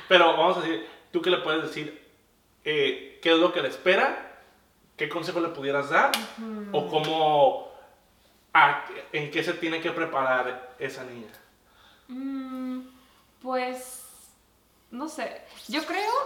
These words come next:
Speaker 2: que más que dar como un consejo o algo así, sería como, haz lo que quieras, ¿sabes? O sea, como haz lo
Speaker 1: Haz
Speaker 2: que
Speaker 1: lo que
Speaker 2: quieras.
Speaker 1: quieras.
Speaker 2: O sea, sí, o sea, no, no haría las cosas muy diferentes de como las he hecho, la verdad. Porque al final lo que haces, pues te llevas a la
Speaker 1: Ah,
Speaker 2: persona
Speaker 1: claro.
Speaker 2: que eres ahora, ¿no?
Speaker 1: Sí.
Speaker 2: Entonces,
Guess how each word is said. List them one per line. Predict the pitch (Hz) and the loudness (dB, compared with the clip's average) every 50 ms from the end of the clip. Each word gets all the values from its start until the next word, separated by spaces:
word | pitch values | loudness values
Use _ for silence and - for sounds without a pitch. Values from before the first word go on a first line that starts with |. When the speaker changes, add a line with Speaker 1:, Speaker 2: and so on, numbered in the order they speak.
| - - | -4 -6
Speaker 2:
que | - 294 269 262 254 254 247 247 240 233 226 226 220 214 214 - - - - - _ _ - - | -4 -2 -2 0 0 -2 -2 -2 -4 -4 -4 -4 -6 -6 -10 -12 -14 -18 -20 -20 _ _ -16 -12
más | 240 240 247 254 254 - | -2 0 0 0 0 0
que | - 349 | 0 2
dar | 339 320 320 330 | 2 2 2 -2
como | 339 311 269 | -2 -2 -2
un | 254 254 247 | -4 -4 -4
consejo | - 277 277 277 269 277 - 240 220 220 226 233 240 240 233 - 240 233 226 | -4 -4 -4 -4 -8 -10 -10 -10 -8 -6 -6 -6 -6 -6 -6 -6 -4 -4 -2
o | 214 | -2
algo | 214 214 247 240 | -2 -2 -2 -4
así, | 240 - 302 302 | -6 -8 -10 -6
sería | 294 269 247 233 220 208 220 | -4 -4 -2 -2 -2 -4 -2
como, | 254 262 262 254 247 233 220 208 196 190 | -4 -4 -2 -2 -2 -2 -2 -2 -2 -2
haz | 185 - 196 - | -2 -4 -4 -4
lo | 254 254 | -6 -10
que | 233 220 | -12 -12
quieras, | - 202 202 185 175 170 - | -10 -8 -4 -4 -4 -4 -4
¿sabes? | 214 233 277 285 | -6 -6 -6 -8
O | 254 240 | -6 -6
sea, | 233 220 | -6 -4
como | - 226 220 214 | -4 -6 -4 -4
haz | 214 - | -4 -2
lo | - | 0
Speaker 1:
Haz | - 156 | 0 4
Speaker 2:
que | 160 | 6
Speaker 1:
lo | 180 - | 6 6
que | |
Speaker 2:
quieras. | 262 262 277 302 | 6 4 4 4
Speaker 1:
quieras. | - - - - - - - - - - | 4 2 0 -4 -8 -12 -16 -20 -12 -10
Speaker 2:
O | 240 240 | -8 -4
sea, | - 247 247 233 226 226 220 220 214 214 214 214 208 208 202 202 208 208 208 - - - 214 - | 0 2 4 6 6 6 6 4 2 2 0 0 -2 -2 -4 -8 -10 -14 -16 -18 -20 -20 -20 -20
sí, | - - 320 311 302 294 294 294 | -6 -2 -2 0 0 -2 -4 -4
o | 285 269 | -6 -4
sea, | 269 269 247 | -4 -4 -4
no, | 254 247 | -4 -4
no | 247 269 302 | 2 4 4
haría | 320 339 339 | 4 4 4
las | 339 330 320 | 2 0 0
cosas | - 294 302 294 294 | -2 -4 -4 -4 -6
muy | 294 277 | -8 -12
diferentes | 277 254 226 220 214 208 214 220 | -10 -6 -6 -6 -4 -6 -6 -8
de | 233 | -10
como | 226 226 208 202 | -10 -10 -10 -6
las | 196 185 190 196 | -6 -6 -6 -6
he | 202 | -8
hecho, | 196 - 208 | -10 -10 -10
la | 202 190 | -8 -8
verdad. | 180 170 170 170 | -8 -8 -10 -12
Porque | - 208 226 | -10 -8 -6
al | 226 - | -6 -6
final | 233 208 208 208 220 | -4 -2 -2 -2 -2
lo | 262 254 | -2 -4
que | 254 233 | -2 -2
haces, | 220 220 - 302 349 330 - - - - _ _ - | 0 0 0 -2 -4 -8 -10 -16 -20 -20 _ _ -10
pues | 226 214 208 | -10 -8 -8
te | - 226 208 | -8 -8 -6
llevas | 202 202 208 208 208 | -4 -4 -4 -4 -2
a | 220 | 2
la | 196 226 | 4 4
Speaker 1:
Ah, | 247 | 4
Speaker 2:
persona | - 220 196 - | 4 4 4 4
Speaker 1:
claro. | - - - | 6 4 4
Speaker 2:
que | - | 0
eres | 214 214 | -4 -4
ahora, | 196 185 190 185 | -2 -2 -2 -2
¿no? | 185 196 | -2 -4
Speaker 1:
Sí. | 202 | -4
Speaker 2:
Entonces, | 202 185 240 240 220 262 262 | -4 -4 -4 -4 -4 -6 -8